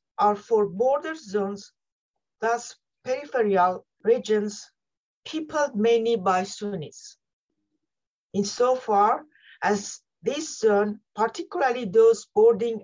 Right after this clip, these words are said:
Afghanistan and Pakistan in the east, and Iraq and Turkey to the west, seem porous with intense regular two-way circulation of populations from the same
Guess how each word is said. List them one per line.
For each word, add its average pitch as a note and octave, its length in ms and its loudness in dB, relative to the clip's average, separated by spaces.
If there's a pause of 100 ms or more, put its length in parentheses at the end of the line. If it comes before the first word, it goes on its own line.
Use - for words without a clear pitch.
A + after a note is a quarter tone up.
Afghanistan G#3+ 840 -6
and F3+ 160 -10
Pakistan G#3 680 -2 (800)
in G#3 200 0
the G3 300 2 (280)
east, D4 540 -2 (140)
and A3+ 300 0 (100)
Iraq C#4 420 2
and G#3+ 180 -2
Turkey G#3+ 580 -4 (320)
to G#3 140 -6
the F#3+ 160 0
west, C#4+ 420 0 (500)
seem C#4 540 -12 (140)
porous A#3+ 640 -2 (760)
with - 260 -10 (460)
intense D4+ 560 -8
regular G3+ 640 2 (300)
two-way B3 600 2 (120)
circulation G#3 1040 0 (500)
of G3 200 -2
populations G#3+ 720 0
from G3+ 260 -2
the F3 120 -4
same C#4+ 580 -2